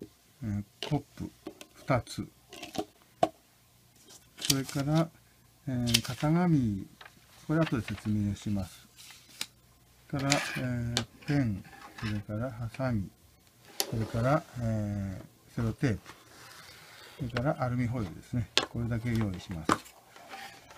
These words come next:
まず、えー、こんな感じで、えー、周りに一周、一周するように、えー、こんなのを作ります。上、上が少し開いて、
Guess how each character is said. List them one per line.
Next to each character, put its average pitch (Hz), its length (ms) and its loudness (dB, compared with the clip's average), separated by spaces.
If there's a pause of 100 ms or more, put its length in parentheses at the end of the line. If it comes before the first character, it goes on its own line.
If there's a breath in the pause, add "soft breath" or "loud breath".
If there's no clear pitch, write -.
(440)
ま 175 160 6
ず、 131 220 0 (460)
え - 20 -4
ー、 117 560 -2
こ 165 140 4
ん 156 100 10
な 156 100 8
感 151 240 6
じ 139 200 2
で、 143 200 4 (1040)
え 127 40 0
ー、 117 180 2
周 143 400 4
り 104 60 2
に 113 180 4
一 135 180 -4
周、 151 480 4 (2750 loud breath)
一 127 80 -4
周 156 200 2
す 147 180 0
る 143 140 6
よ 135 140 4
う 92 40 -2
に、 104 240 0 (180)
え 127 40 -2
ー、 107 320 0
こ - 100 -4
ん 135 60 2
な 135 100 2
の 131 160 4
を 117 60 2
作 - 240 -8
り 90 100 -4
ま 90 140 -4
す。 - 120 -18 (200)
上、 143 400 6
上 139 160 4
が 147 120 4
少 - 200 0
し - 160 -2
開 120 220 0
い - 20 -2
て、 95 340 -2